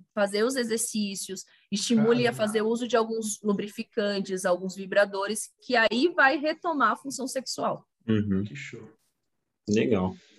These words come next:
Speaker 3: E, e, a, e você, a, e um do, costuma ser frequente também, né? A gente acabou falando de desinformação, é,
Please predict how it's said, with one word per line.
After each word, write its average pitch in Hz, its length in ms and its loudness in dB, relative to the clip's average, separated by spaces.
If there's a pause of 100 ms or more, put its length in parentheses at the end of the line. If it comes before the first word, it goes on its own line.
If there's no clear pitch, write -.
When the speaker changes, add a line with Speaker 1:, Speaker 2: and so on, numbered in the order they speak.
(1400)
Speaker 3:
E, 127 540 4
e, 120 60 8
a, 113 60 10
e 113 180 4
você, 127 560 6 (100)
a, 113 60 2
e 98 800 -2
um 143 140 2
do, 104 320 2 (500)
costuma 165 300 4
ser 147 240 6
frequente 127 680 2
também, 104 460 2
né? 101 180 -2
A 98 60 -2
gente 101 240 -6
acabou 95 360 0
falando 92 320 0
de 92 120 -2
desinformação, 92 1120 0 (640)
é, 87 500 2